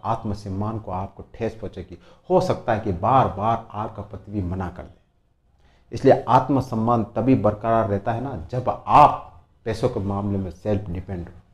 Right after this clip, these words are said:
मान सम्मान और प्रतिष्ठा बढ़ती है। जो वुमन, जो महिला जॉब करती है, बिजनेस करती है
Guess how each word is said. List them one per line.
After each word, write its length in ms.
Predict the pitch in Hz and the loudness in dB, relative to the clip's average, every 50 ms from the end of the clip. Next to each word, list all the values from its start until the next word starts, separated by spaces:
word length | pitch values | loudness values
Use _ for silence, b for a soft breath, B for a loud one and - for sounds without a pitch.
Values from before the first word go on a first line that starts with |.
| _ _ _ _ _ _ _ _ - | _ _ _ _ _ _ _ _ 2
मान 440 | 117 135 147 170 196 226 233 220 190 | 6 10 10 12 12 10 10 8 6
सम्मान 520 | - - 165 160 170 180 180 185 196 190 | 6 6 6 6 8 8 8 8 8 10
और 120 | 185 180 - | 8 8 8
प्रतिष्ठा 1040 | - - 156 - 160 156 - - - - _ _ _ _ _ _ - 170 170 165 | 6 2 0 0 -2 -2 -2 -4 -16 -20 _ _ _ _ _ _ 4 8 8 8
बढ़ती 360 | 139 123 120 123 - - 131 | 8 8 4 4 0 -2 -2
है। 540 | 110 98 98 92 87 78 - - 80 87 95 | 0 0 -2 -4 -6 -10 -12 -12 -12 -10 2
जो 280 | 113 135 147 143 123 101 - 104 | 6 8 10 10 8 6 4 0
वुमन, 320 | 104 113 117 113 107 - - - - - _ _ _ - | 0 2 2 2 2 0 -2 -8 -16 -20 _ _ _ -10
जो 220 | 95 92 120 135 | -2 6 6 8
महिला 460 | 131 117 110 104 98 113 113 120 104 - - - _ _ _ _ _ _ _ _ _ _ _ _ _ _ _ 98 | 8 8 6 4 2 2 2 0 -2 -2 -6 -16 _ _ _ _ _ _ _ _ _ _ _ _ _ _ _ -8
जॉब 420 | 95 87 117 120 123 120 120 - | 0 6 10 10 10 10 8 2
करती 240 | - 104 - - 104 | -4 -4 -2 -2 -4
है, 160 | 95 87 - - - - - - 104 | -4 -4 -8 -14 -18 -20 -20 -4 0
बिजनेस 340 | 104 101 107 117 123 - | 2 4 6 4 4 2
करती 360 | - - 113 101 - 113 104 90 | 0 -6 -8 -8 -6 -6 -6 -4
है 180 | 82 78 - | -6 -8 -12